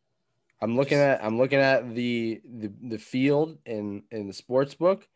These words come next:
Speaker 1: and Chloe Kovaleski is not in here.
Speaker 2: You think that's a
Speaker 1: Or,
Speaker 2: legal thing 'cause she's not
Speaker 1: or I'm
Speaker 2: eighteen?
Speaker 1: blind.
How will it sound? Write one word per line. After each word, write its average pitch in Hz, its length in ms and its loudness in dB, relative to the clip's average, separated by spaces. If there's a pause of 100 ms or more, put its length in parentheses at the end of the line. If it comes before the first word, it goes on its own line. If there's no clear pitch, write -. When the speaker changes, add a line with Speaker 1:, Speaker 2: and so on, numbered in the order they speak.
(600)
Speaker 1:
and 104 220 -6
Chloe 127 360 0
Kovaleski 127 800 -2
is 95 260 -10
not 101 480 -6
in 139 160 -6
here. - 280 -16 (2000)
Speaker 2:
You - 100 -10
think 202 160 -2
that's 254 180 0
a 311 40 8
Speaker 1:
Or, - 100 6
Speaker 2:
legal 185 300 2
thing 240 280 -2
'cause 196 160 -4
she's 143 160 -8
not 139 160 0
Speaker 1:
or 135 40 0
I'm 135 80 -2
Speaker 2:
eighteen? 143 300 -6
Speaker 1:
blind. 82 240 -10